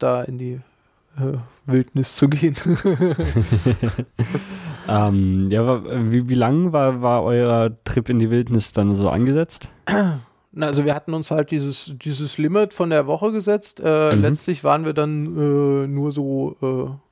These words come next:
Speaker 1: vier, vier Tage oder so. Äh, weil, wenn man da jetzt loszieht, äh, m-, lernt man relativ schnell, dass man sich im Prinzip schon im Wesentlichen auf den, äh, Wegen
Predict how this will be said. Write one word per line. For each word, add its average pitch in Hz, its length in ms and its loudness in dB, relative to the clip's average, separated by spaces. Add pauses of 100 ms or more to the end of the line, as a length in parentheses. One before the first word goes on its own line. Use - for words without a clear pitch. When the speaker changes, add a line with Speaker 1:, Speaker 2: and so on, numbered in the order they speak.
(480)
Speaker 1:
vier, 143 920 0 (420)
vier 160 240 -8
Tage 185 300 -2
oder 208 260 -4
so. 220 220 -6 (1300)
Äh, - 40 -10
weil, 156 1120 4
wenn 147 180 0
man 156 100 0
da 151 80 6
jetzt 147 220 0
loszieht, 185 640 0
äh, 170 440 4
m-, 156 600 -4
lernt 143 340 2
man 170 140 2
relativ 151 380 0
schnell, 156 340 2
dass 170 240 0
man 156 340 0
sich 143 260 -10
im 151 120 -6
Prinzip 147 460 -2
schon 165 460 0
im 143 240 0
Wesentlichen 151 480 2
auf 143 180 0
den, 143 240 0
äh, 135 520 4
Wegen 170 440 0